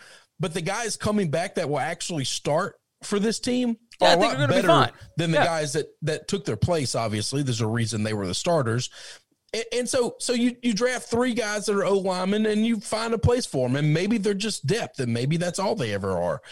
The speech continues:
Speaker 1: Maybe they're, they, maybe they work out to be really good. But if one of the three turns out to be a pretty good offensive lineman, then,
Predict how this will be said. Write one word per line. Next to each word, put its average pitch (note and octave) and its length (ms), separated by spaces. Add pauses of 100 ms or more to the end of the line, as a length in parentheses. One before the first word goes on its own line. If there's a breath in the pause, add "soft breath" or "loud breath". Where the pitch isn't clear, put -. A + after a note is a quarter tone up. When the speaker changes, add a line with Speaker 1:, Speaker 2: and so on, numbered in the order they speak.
(180 loud breath)
Speaker 1:
Maybe C3+ 240
they're, F3 340
they, D#3+ 180 (200)
maybe G3 240
they A3 100
work A3 240
out G#3+ 160
to G3+ 60
be A3+ 80
really A#3 280
good. G#3+ 240 (360 loud breath)
But F3 160
if - 180
one F3 380
of G#3 160
the C#3+ 100
three C#3 380
turns D#3 340
out D#3 180
to D#3 60
be D#3+ 100
a - 40
pretty E3 240
good D#3 180
offensive D3+ 440
lineman, D#3+ 360
then, G3 240